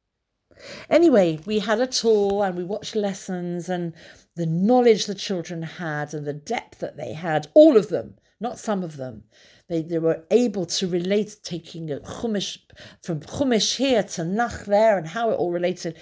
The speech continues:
It was fabulous. It was very, very impressive. And this cheder was run by Rab Zilberstein.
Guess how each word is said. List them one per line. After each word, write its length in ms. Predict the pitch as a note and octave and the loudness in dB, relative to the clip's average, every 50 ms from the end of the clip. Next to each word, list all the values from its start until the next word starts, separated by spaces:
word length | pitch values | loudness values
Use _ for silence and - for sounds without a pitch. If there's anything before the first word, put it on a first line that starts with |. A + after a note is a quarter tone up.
| - - | -20 -10
It 140 | - - G#3+ | -2 -2 2
was 160 | G3+ G3+ - | 2 2 0
fabulous. 540 | - - D#3+ C#3 D3 C3 A#2 A2+ B2 C3 - | 0 -2 -4 -4 -4 -6 -8 -8 -8 -8 -2
It 40 | A#3+ | 0
was 140 | A#3+ A3 G3+ | 0 0 0
very, 440 | G#3 G#3 A3+ A#3+ A#3 A3 G#3 G3 F3 | 0 2 4 4 6 6 4 2 0
very 280 | E3+ E3 D3 C#3+ C#3+ | 0 -2 -2 -2 -4
impressive. 580 | C#3+ C3+ - - - - - - - - - _ _ _ _ _ _ _ _ _ _ _ _ _ - - - - - _ - | -8 -12 -14 -12 -12 -12 -12 -12 -16 -16 -18 _ _ _ _ _ _ _ _ _ _ _ _ _ -20 -20 -20 -20 -20 _ -2
And 120 | - G#3+ C4+ | 0 4 4
this 240 | G4 G4+ - - - | 4 4 2 2 4
cheder 580 | E4 E4 D#4+ B3+ A3 F3+ D#3 D#3+ F3+ G3 F#3+ _ _ _ _ _ _ _ _ _ _ _ _ _ - | 4 4 4 4 0 -2 -4 -4 -8 -12 -14 _ _ _ _ _ _ _ _ _ _ _ _ _ -2
was 220 | F#3+ G#3+ G#3 - F#3+ | 2 4 4 4 2
run 400 | G#3 G#3+ A3 A3+ B3 C#4 C#4 G#3 | 0 2 2 2 2 0 -2 0
by 540 | G3 A3 G#3+ G3+ F#3+ F3 E3 F#3 G#3 G#3+ - _ | 0 0 0 2 0 -2 -2 -2 -4 -6 -8 _
Rab 180 | - - G3 F#3+ | -2 -2 -2 0
Zilberstein. 760 | E3+ D#3 F3 E3+ D3+ D3+ D#3+ - - - - G2 G#2+ G#2+ A2 | 0 2 4 4 4 2 -2 -8 -8 -10 -12 -12 -12 -14 -16